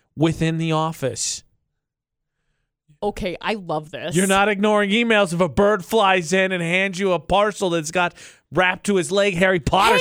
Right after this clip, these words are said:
Speaker 1: style.
Speaker 2: I have an idea.
Speaker 1: What?
Speaker 2: We need an office bird, but, like, a parrot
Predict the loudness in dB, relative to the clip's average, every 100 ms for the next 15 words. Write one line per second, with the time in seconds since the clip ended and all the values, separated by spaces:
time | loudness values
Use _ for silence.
0 | 2 2 2 2 2 2 2 2 2 2
1 | 2 2 4 4 2 0 -2 -2 -2 -4
2 | 2 4 4 4 2 2 0 0 -2 0
3 | 2 2 2 -4 -6 -6 -12 -14 _ _
4 | _ 0 4 4 4 4 2 0 -4 _
5 | _ _ _ _ _ _ _ 2 2 2
6 | 0 0 -2 -2 -2 0 2 0 2 2
7 | 0